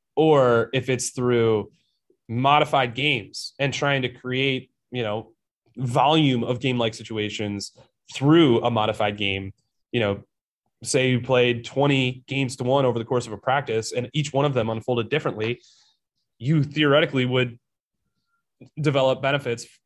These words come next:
from each one of those that was different. Um, you know, I think about it in the context of, like, one of the things that Yale does is they go through all of the really odd personnel situations that they could be confronted with.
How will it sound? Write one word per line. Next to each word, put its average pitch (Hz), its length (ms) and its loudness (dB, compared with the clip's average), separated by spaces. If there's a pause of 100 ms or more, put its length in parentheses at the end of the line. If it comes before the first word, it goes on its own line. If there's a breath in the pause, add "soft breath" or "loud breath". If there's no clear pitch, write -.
(140)
from 135 180 0
each 143 220 -4
one 139 140 0
of 139 60 -4
those 117 480 -2
that 131 160 -2
was 143 160 0
different. 139 320 -4 (340)
Um, 101 640 -6 (260)
you 131 100 -2
know, 131 40 2
I 123 60 2
think 143 100 2
about 147 100 4
it - 40 4
in 139 60 2
the 131 40 -2
context 135 380 -2
of, 120 80 -8
like, 117 240 -2 (240 soft breath)
one 135 100 -2
of 147 80 2
the 135 60 0
things 127 220 -4
that 120 80 -6
Yale 123 180 0
does 117 400 0
is 113 460 -4 (360)
they 143 160 0
go 135 300 2
through 127 760 -4 (380)
all 139 380 2
of 120 120 -2
the 117 540 -2
really 139 560 0
odd 123 580 0 (400)
personnel 120 880 -2 (120)
situations 117 920 -4
that 123 120 -2
they 113 140 -2
could 113 100 -8
be 107 100 -6
confronted 104 460 -6
with. 85 240 -10